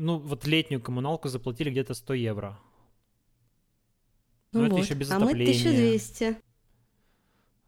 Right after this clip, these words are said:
Speaker 1: Рублей. Не, есть существенная разница.
Speaker 2: <laughs> Про гомофобный пикник. Может, они специально хотят познакомиться с друг другом на пикнике, и на самом деле это скрытый гей-парад.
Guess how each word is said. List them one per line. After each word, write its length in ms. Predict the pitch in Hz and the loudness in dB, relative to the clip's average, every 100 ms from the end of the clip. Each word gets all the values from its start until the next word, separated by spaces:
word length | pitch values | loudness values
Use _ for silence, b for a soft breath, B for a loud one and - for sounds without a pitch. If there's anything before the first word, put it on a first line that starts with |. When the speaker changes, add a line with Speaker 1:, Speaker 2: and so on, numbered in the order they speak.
| - | -10
Speaker 1:
Рублей. 760 | 123 120 110 110 110 110 113 - - _ - | -6 0 0 2 0 -2 -4 -8 -20 _ -10
Не, 600 | 147 185 170 143 143 151 _ _ _ | -4 -2 0 -2 -6 -10 _ _ _
есть 320 | 131 127 - - | -12 -12 -12 -20
существенная 640 | - - 139 - 147 147 | -14 -10 -10 -8 -8 -4
разница. 600 | 135 120 123 - 131 117 - _ _ _ _ - | -2 -2 -6 -10 -12 -14 -16 _ _ _ _ -4
Speaker 2:
<laughs> 840 | 240 226 202 196 - - 330 294 | 0 2 2 -2 -10 -4 -4 0
Про 140 | 302 254 | 0 2
гомофобный 600 | 285 269 254 247 254 226 | 4 2 2 2 4 4
пикник. 500 | 226 202 220 202 202 B B - | 2 0 2 2 -2 B B -2
Может, 240 | 220 220 | -2 2
они 160 | 226 226 | 2 2
специально 440 | - 202 220 220 | 2 -2 2 2
хотят 340 | 214 202 202 202 | 2 0 -2 0
познакомиться 640 | 196 202 208 214 202 190 | 2 2 2 2 2 0
с 40 | 180 | 0
друг 200 | 190 185 | 0 0
другом 360 | 196 196 185 | 2 2 4
на 80 | 180 | 2
пикнике, 540 | 185 185 175 180 208 | 0 -2 0 2 2
и 20 | 214 | 2
на 140 | 180 | 2
самом 340 | - 190 190 180 | 0 0 2 2
деле 240 | 175 175 | 2 2
это 160 | 170 170 | 0 -2
скрытый 420 | - - 196 170 | -2 -2 0 -2
гей-парад. 640 | 165 175 175 156 156 156 | 0 -2 0 0 0 -2